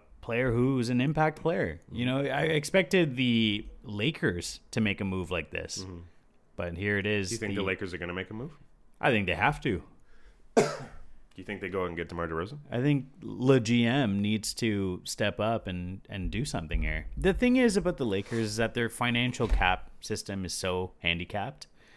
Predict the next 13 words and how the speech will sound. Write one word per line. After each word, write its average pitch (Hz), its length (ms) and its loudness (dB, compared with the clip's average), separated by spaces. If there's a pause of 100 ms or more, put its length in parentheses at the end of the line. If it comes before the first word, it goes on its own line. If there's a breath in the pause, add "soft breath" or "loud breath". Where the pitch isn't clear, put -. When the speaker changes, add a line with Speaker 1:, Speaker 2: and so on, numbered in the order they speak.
(580 soft breath)
Speaker 1:
by 101 240 4
the 101 100 -2
two - 280 2
<laughs> - 20 2
massive 101 460 2
contracts 98 540 -2
they 104 100 0
have 101 180 2
on 101 100 0
the 101 60 -4
books. 113 440 -6
Speaker 2:
Mm-hmm. - 1040 -16
Speaker 1:
Um, 85 420 -6